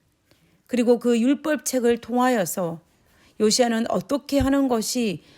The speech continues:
하나님께 복을 받는 길임을 알게 되었습니다. 자신들이 하나님의 율법을 범하였기 때문에 나라에 큰 어려움이 당하였다는 사실을 그는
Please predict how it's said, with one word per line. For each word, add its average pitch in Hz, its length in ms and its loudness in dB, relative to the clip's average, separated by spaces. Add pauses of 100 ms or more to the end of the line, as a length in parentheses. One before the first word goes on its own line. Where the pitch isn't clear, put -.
(120)
하나님께 254 840 2
복을 262 460 2
받는 220 600 -2
길임을 226 560 -2 (160)
알게 196 480 -2
되었습니다. 165 800 -6 (960)
자신들이 233 460 2
하나님의 240 400 2
율법을 240 520 0
범하였기 233 800 -2
때문에 208 600 -2 (600)
나라에 208 540 0
큰 247 420 -2
어려움이 254 460 2
당하였다는 202 640 -4
사실을 185 640 -6 (320)
그는 185 400 -6